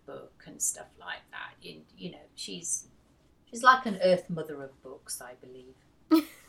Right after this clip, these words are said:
Speaker 1: <laughs>
Speaker 2: You have to see if she gives any good recommendations during the
Speaker 1: Yeah.
Speaker 2: book, if there's any real books in there that
Speaker 1: Yeah.
Speaker 2: you fancy
Speaker 1: Yeah.
Speaker 2: reading next. I finished Echo by Thomas Old Hoovelt,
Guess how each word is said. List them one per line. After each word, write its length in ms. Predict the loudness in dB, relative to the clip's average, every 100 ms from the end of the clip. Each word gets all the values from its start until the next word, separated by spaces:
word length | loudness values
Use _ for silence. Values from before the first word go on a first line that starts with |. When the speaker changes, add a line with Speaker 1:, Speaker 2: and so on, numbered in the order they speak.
| 8 10
Speaker 1:
<laughs> 680 | 8 10 10 12 10 8 2 0 0 -4 -4 -6 -14 2
Speaker 2:
You 100 | 8
have 100 | 8
to 60 | 6
see 240 | 2 2
if 80 | 0
she 100 | -2
gives 260 | 0 4
any 160 | 4 4
good 200 | 2 4
recommendations 920 | 2 2 -2 2 2 2 -4 -12 -8
during 300 | 0 0 0
the 60 | 4
Speaker 1:
Yeah. 240 | 6 6
Speaker 2:
book, 120 | 0
if 160 | -16 -4
there's 180 | -4 -4
any 180 | -8
real 340 | -10 -6 -4 -4
books 400 | -8 -14 -12 -12
in 160 | -12
there 240 | -14 -14 -12
that 140 | -8
Speaker 1:
Yeah. 280 | 2 4 4
Speaker 2:
you 40 | 0 _ _
fancy 380 | -6 -4 -4 -8
Speaker 1:
Yeah. 60 | -10
Speaker 2:
reading 400 | -10 -10 -10 -10
next. 380 | -12 -12 -18 -20 -20 -20 -20 -20 6
I 140 | 8
finished 380 | 8 8 4 4 2
Echo 380 | 2 2 0
by 200 | 0 -4
Thomas 460 | -6 -8 -8 -8 -8 -6
Old 300 | -6 -6 -14
Hoovelt, 560 | -14 -12 -8 -6 -8